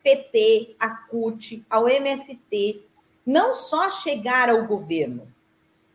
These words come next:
essa é a questão, mas também promover mudanças significativas na Constituição de oitenta e oito, né? Porque eu falo o seguinte: olha, a Const-, no período da Assembleia Nacional Constituinte,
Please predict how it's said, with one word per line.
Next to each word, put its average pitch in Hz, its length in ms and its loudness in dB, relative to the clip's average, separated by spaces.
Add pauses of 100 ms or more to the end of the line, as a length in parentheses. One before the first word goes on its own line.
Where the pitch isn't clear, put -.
(200)
essa 240 260 -2
é - 20 -4
a 254 40 -6
questão, 214 500 -10 (280)
mas 302 380 0
também 349 720 -2
promover 240 720 0
mudanças 254 760 -2
significativas 240 1200 -6
na 247 420 -2 (140)
Constituição 277 720 -2
de 247 80 0
oitenta 226 360 0
e 247 80 4
oito, 226 560 2 (720)
né? 180 180 -6
Porque 208 260 -6
eu 226 340 4
falo 262 260 4
o 302 40 -2
seguinte: 269 360 -6
olha, 240 220 2
a - 20 2
Const-, 359 260 -4 (320)
no 294 120 -6
período 320 420 0
da 277 120 2
Assembleia 233 380 0
Nacional 208 480 -2
Constituinte, 202 920 -8